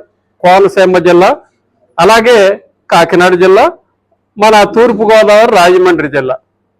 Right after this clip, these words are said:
తప్పనిసరిగా ఎన్ని జిల్లాల్లో గ్రంథాలయ సంస్థ,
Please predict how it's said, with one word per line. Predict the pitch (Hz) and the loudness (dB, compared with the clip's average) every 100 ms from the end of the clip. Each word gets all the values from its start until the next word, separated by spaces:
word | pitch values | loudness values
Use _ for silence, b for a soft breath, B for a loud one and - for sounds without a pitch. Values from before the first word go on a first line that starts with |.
| _ _ _ _ _ _ - | _ _ _ _ _ _ -4
తప్పనిసరిగా | 170 - 262 269 247 254 240 247 277 208 | -4 -4 -2 0 0 0 0 2 0 2
ఎన్ని | 175 214 240 196 | 0 0 0 0
జిల్లాల్లో | 220 214 208 202 196 185 180 214 330 - _ _ _ _ _ _ _ _ 147 | 0 2 2 2 2 2 2 2 0 -4 _ _ _ _ _ _ _ _ -4
గ్రంథాలయ | 180 208 214 220 220 220 214 | 0 2 2 2 2 2 0
సంస్థ, | 220 196 196 - 202 247 | 0 0 -2 -4 0 0